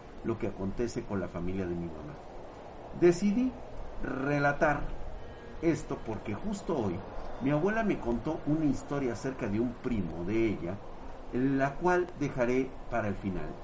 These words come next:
y algo que no me cuadra con la historia de mi bisabuela. Mientras mi abuelo era de familia de orígenes humildes y era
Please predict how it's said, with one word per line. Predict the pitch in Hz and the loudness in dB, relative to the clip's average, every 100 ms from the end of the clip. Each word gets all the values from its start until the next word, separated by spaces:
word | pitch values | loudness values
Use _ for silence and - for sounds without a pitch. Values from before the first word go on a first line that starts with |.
| - | 0
y | 147 | 4
algo | 170 175 175 - - | 8 8 4 0 -2
que | 120 | 2
no | 117 151 | 2 2
me | 127 | 0
cuadra | - 113 101 107 - | 0 0 2 0 -2
con | 90 | -2
la | 82 | -2
historia | 85 - 87 92 | -4 -6 -4 -2
de | 107 | 0
mi | 123 | 0
bisabuela. | - 202 240 208 - - - - - - - - - 151 | 2 2 4 2 0 -6 -4 -4 -4 -8 -10 -10 -2 6
Mientras | 175 175 175 165 | 8 8 2 4
mi | 185 | 4
abuelo | 185 254 233 - - | 4 4 2 0 4
era | 190 196 | 6 6
de | 131 | 2
familia | 127 117 151 156 | 0 0 2 2
de | 127 98 | 2 0
orígenes | 120 135 120 98 | 0 0 0 0
humildes | 85 110 101 87 101 - - | 0 0 2 0 -2 -4 -4
y | 98 | 0
era | 110 104 | 2 0